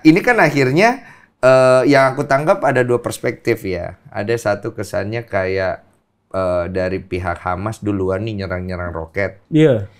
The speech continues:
Speaker 1: Nah, tadi aku tangkap kalau si Israel nih yang duluan nih.
Speaker 2: Iya.
Speaker 1: Iya kan?
Speaker 2: Heeh.
Speaker 1: Ini kan kejadian terbaru berawal dari, kalau di berita, ada sekitar dua ribu lima ratus sampai lima ribu roket yang dikirimkan oleh Hamas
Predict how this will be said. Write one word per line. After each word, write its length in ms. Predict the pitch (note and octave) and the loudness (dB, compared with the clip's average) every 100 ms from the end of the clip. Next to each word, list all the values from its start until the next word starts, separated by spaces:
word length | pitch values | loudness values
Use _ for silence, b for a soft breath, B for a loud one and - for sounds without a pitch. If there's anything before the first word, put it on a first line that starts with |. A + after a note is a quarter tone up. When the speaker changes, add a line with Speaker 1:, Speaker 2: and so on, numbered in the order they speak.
| b | b
Speaker 1:
Nah, 140 | - F#2 | -10 -4
tadi 240 | F#2+ A2 | -2 0
aku 240 | B2 - - | 0 -2 -4
tangkap 560 | - F#2 D#2+ C#3+ C#3 b b b _ | -4 -4 -2 -2 -4 b b b _
kalau 600 | F#2 F#2 A#2 D3 - - _ _ - | 0 2 2 0 -2 -14 _ _ -10
si 160 | A2 | -4
Israel 480 | G#2 G#2+ A2+ C#3+ E3+ | -4 0 2 4 4
nih 240 | E3 D3+ C#3 | 4 4 4
yang 80 | |
duluan 480 | C3+ C3+ D#3+ D#3+ C#3+ | 4 6 8 8 6
nih. 320 | C3+ A#2+ - | 2 -2 -4
Speaker 2:
Iya. 280 | - F3 E3 A#2+ | 2 4 4 2
Speaker 1:
Iya 220 | A#2+ B2+ B2 | 4 6 6
kan? 180 | D#3+ F#3 | 6 6
Speaker 2:
Heeh. 260 | D3+ A2 C3+ - | 2 0 -4 -6
Speaker 1:
Ini 100 | D3+ | -6
kan 140 | F3+ G#3+ | -4 -2
kejadian 400 | F3+ C#3 A#2+ A#2 | 0 2 2 0
terbaru 400 | G#2+ G#2 D#3 C#3+ | 0 2 2 2
berawal 400 | G#2+ G2+ C#3 E3 | 2 4 4 2
dari, 540 | A#2 G#2+ G2+ D#3 F#3 | 2 2 4 4 2
kalau 240 | - B2 A#2 | 2 4 4
di 160 | A2 | 2
berita, 560 | G2 D#3 F3+ G2+ G2 A2+ B B | 2 0 2 2 2 -2 B B
ada 240 | - A#2+ C#3 | -2 0 0
sekitar 480 | C#3 B2 C3 B2+ | -2 -4 0 0
dua 160 | A#2 A#2 | 4 4
ribu 240 | B2 E3+ | 4 2
lima 240 | F3 D3 A#2 | 2 2 2
ratus 320 | G#2 B2+ B2 | 0 -2 -4
sampai 240 | B2 C3 | -4 -2
lima 240 | C3+ B2 A2+ | -2 0 0
ribu 240 | A2 G2+ | -2 -4
roket 640 | F#2+ A2 D3+ - A2 F2+ - | -2 0 0 0 -4 -4 0
yang 240 | A2+ A#2 | 2 2
dikirimkan 1040 | G2+ - G#2 A2 E3+ F3+ - B2+ A2 - - | -4 -2 0 2 0 0 0 0 0 -8 0
oleh 460 | D3 D3+ C3 F2+ F2 | 4 6 4 2 -2
Hamas 580 | F#2+ E2+ F2+ G#2 D3 | -6 -4 0 2 2